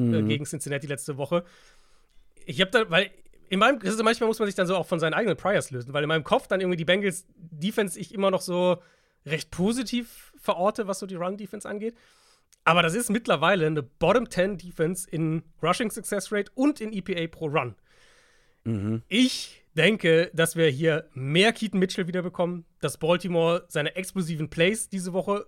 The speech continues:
Speaker 1: vor allem übers Run, Run-Game kreieren wird und die
Speaker 2: Du hoffst,
Speaker 1: konstanten
Speaker 2: Keaton Mitchell mehr zu bekommen?
Speaker 1: Wie bitte?
Speaker 2: Du hoffst, Keaton, Keaton Mitchell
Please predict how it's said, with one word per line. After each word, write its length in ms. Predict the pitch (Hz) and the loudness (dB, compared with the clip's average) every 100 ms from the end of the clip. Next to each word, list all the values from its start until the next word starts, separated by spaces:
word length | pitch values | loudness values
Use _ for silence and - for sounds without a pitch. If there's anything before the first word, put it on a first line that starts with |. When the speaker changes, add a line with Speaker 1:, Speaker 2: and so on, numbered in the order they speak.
| _ | _
Speaker 1:
vor 260 | - - 151 | -12 -6 2
allem 180 | 156 233 | 4 4
übers 240 | 240 240 180 | 4 0 2
Run, 200 | 202 208 - - | 2 0 -10 -4
Run-Game 420 | 170 185 208 190 | 2 2 2 -2
kreieren 380 | 175 170 170 175 | -4 -6 -4 -2
wird 180 | 190 190 _ - _ | -2 -4 _ -20 _
und 160 | - 143 | -6 -2
die 60 | 127 | 2
Speaker 2:
Du 100 | 120 | 2
hoffst, 120 | 113 | 4
Speaker 1:
konstanten 360 | 151 196 196 208 | 6 4 2 -2
Speaker 2:
Keaton 240 | - 107 | -2 0
Mitchell 320 | 107 - 113 | -2 -2 -2
mehr 180 | 101 101 | -2 -4
zu 140 | - | -4
bekommen? 360 | 104 - 113 190 - _ _ _ _ _ - | -4 -4 -4 -6 -12 _ _ _ _ _ -6
Speaker 1:
Wie 100 | 175 | -2
bitte? 200 | 262 339 _ _ _ _ _ _ - | 0 -2 _ _ _ _ _ _ -2
Speaker 2:
Du 200 | 120 101 | 0 2
hoffst, 400 | 156 - - - | 2 0 -10 -4
Keaton, 440 | 120 - 101 87 - | -4 -2 -4 -4 -8
Keaton 240 | - 92 | -6 -2
Mitchell 460 | 104 101 101 90 85 | -2 -2 -2 -4 -6